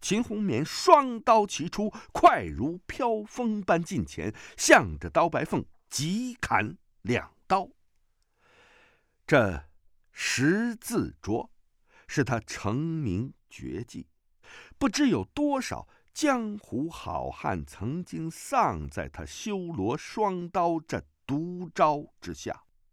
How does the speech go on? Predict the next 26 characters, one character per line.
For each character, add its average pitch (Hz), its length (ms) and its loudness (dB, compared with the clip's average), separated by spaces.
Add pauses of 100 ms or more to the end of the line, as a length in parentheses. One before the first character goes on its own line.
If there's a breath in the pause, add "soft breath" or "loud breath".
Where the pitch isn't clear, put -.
(400)
刀 214 280 2
白 139 260 -2
凤 101 260 -6
抽 160 380 -12
出 - 160 -10
拂 139 220 -8
尘， 104 340 -6
及 180 340 -2
时 - 280 -4
隔 113 240 -8
开， 131 260 -4
身 247 420 -4
形 151 300 -4
转 87 480 0
处， - 240 -6 (400 loud breath)
拂 220 320 -2
尘 175 340 -2
尾 82 280 -6 (120)
点 76 440 -6
向 - 340 2 (400)
修 - 320 -2
罗 92 460 -4
刀 131 420 -4
的 98 80 -14
后 - 260 -10
心。 120 300 -8